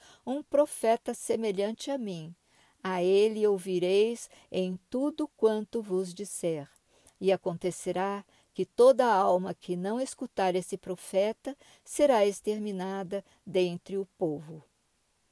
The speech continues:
Novamente, no livro de Atos, aparece a promessa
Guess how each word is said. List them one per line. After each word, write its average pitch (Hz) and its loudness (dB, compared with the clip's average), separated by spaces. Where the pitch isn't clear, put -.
Novamente, 208 0
no 180 -4
livro 208 -2
de 185 0
Atos, 185 -2
aparece 196 0
a 247 -12
promessa 226 -4